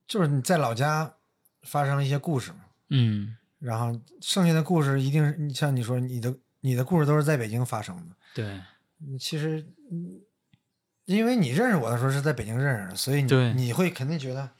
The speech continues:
Speaker 1: 你的故事都在，都在北京。
Speaker 2: 是。
Speaker 1: 对，但是我在老家就有很多，很多故事，但是这个，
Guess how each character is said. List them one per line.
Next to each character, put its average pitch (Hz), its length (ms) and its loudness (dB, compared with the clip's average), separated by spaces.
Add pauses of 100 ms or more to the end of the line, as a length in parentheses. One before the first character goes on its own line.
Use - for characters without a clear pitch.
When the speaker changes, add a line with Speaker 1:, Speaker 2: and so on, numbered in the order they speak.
(340)
Speaker 1:
你 123 140 -6
的 117 100 -4
故 143 160 2
事 127 60 2
都 135 140 0
在， 127 220 -2 (340)
都 123 140 -2
在 127 120 2
北 98 140 -6
京。 92 200 -10 (380)
Speaker 2:
是。 107 280 -6 (100)
Speaker 1:
对， 107 220 -10
但 131 160 0
是 131 80 2
我 110 320 -6 (1160)
在 151 160 -2
老 120 120 0
家 147 200 -2
就 165 80 2
有 143 120 2
很 113 160 -6
多， 113 320 -8
很 110 200 -10
多 110 160 -6
故 120 200 -4
事， 87 80 -10
但 175 220 2
是 196 140 0
这 220 180 0
个， 151 180 0